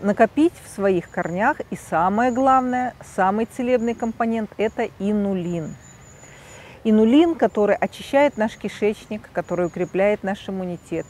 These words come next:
и который в кишечнике создает среду для того, чтобы там вырастали полезные бактерии, та микрофлора, которая на семьдесят процентов отвечает за наш иммунитет.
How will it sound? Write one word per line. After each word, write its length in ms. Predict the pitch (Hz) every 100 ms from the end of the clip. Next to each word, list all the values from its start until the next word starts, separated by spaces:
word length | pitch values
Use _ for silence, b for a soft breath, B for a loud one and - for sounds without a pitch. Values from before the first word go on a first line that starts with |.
| -
и 60 |
который 340 | - 202 196 247
в 60 |
кишечнике 680 | - - - 240 - 226 180
создает 480 | - 170 170 180 156 -
среду 460 | 165 147 170 240 311 - - B B B B
для 400 | 156 175 202 262 - - -
того, 380 | 175 147 175 240
чтобы 260 | - 170
там 220 | 170 180 170
вырастали 560 | 160 180 - 160 156 -
полезные 840 | - 208 208 202 190 170 143 135 165 -
бактерии, 680 | 147 - - 151 160 233 302 -
та 140 | - 175
микрофлора, 760 | 165 - 156 - 151 160 208 277 B B
которая 360 | 208 - 202 175
на 120 | 180
семьдесят 440 | - 170 151 - -
процентов 520 | - - 240 294 -
отвечает 520 | 185 151 - 170 196
за 100 | 180
наш 240 | 147 170 -
иммунитет. 500 | 170 170 165 -